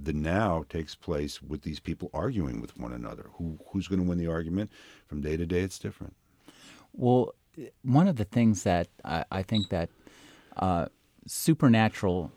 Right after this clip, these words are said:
Speaker 2: so-called fiction does, and horror fiction and genre fiction does, and this is something that you take it, I think, beyond any of those limits, is to allow us to externalize a-, and, uh, these kind of conflicts, inner conflicts,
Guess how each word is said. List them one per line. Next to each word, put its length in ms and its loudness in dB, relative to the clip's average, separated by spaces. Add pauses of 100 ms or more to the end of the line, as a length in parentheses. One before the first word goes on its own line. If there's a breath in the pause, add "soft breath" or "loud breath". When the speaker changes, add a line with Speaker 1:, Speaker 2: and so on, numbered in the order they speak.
(360)
Speaker 2:
so-called 600 0
fiction 340 -2
does, 280 -2
and 100 0
horror 360 2
fiction 460 -2
and 120 0
genre 400 2
fiction 340 -6
does, 200 -4
and 140 2
this 120 0
is 100 -2
something 440 2
that 220 2
you 100 0
take 260 0
it, 120 -2 (680)
I 80 0
think, 200 0 (420)
beyond 420 8
any 200 4
of 80 0
those 320 -2 (120)
limits, 440 0 (400 loud breath)
is 160 -2
to 180 0
allow 320 2
us 140 0
to 260 -2
externalize 1120 2 (440 soft breath)
a-, 260 0
and, 380 0 (240)
uh, 260 0
these 220 0
kind 240 0
of 80 -4
conflicts, 600 0
inner 180 2
conflicts, 580 -4